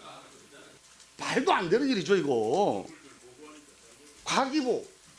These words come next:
감사관 밀어내고 그 자리에 자기가 응모해서 발각된 거 아닙니까? 그때 잘라버렸어야 돼요, 그때 완전히.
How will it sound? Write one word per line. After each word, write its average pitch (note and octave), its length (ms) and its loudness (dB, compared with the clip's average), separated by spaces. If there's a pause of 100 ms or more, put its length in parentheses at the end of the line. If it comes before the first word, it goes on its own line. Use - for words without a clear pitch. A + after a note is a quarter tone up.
(240)
감사관 C#4 480 2
밀어내고 B3 360 -2
그 C#4+ 140 6
자리에 C4+ 280 2
자기가 C#4+ 320 0
응모해서 A#3 540 -2 (340)
발각된 C4+ 420 0
거 B3+ 60 2
아닙니까? F3+ 680 0 (680)
그때 E4 320 2
잘라버렸어야 D4+ 680 0
돼요, F3 160 -4
그때 F3+ 180 -8
완전히. C#3 840 -4